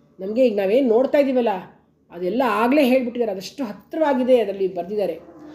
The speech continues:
ವಿಷ್ಣುವಿಗೆ ಪ್ರಾಧಾನ್ಯ ನೀಡಿದ್ರೂ ಅವನು ತ್ರಿಮೂರ್ತಿಗಳಲ್ಲಿ ಒಬ್ಬನಾಗಿ ಇಲ್ಲ.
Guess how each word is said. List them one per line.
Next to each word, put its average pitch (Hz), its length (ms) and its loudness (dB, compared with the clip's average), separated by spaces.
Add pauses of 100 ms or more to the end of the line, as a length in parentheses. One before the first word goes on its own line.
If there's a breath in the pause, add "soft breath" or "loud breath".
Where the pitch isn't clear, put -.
(200 loud breath)
ವಿಷ್ಣುವಿಗೆ 330 540 0
ಪ್ರಾಧಾನ್ಯ 254 680 0
ನೀಡಿದ್ರೂ 285 480 0
ಅವನು 294 220 4
ತ್ರಿಮೂರ್ತಿಗಳಲ್ಲಿ 269 640 -4
ಒಬ್ಬನಾಗಿ 240 580 -2
ಇಲ್ಲ. 214 200 -4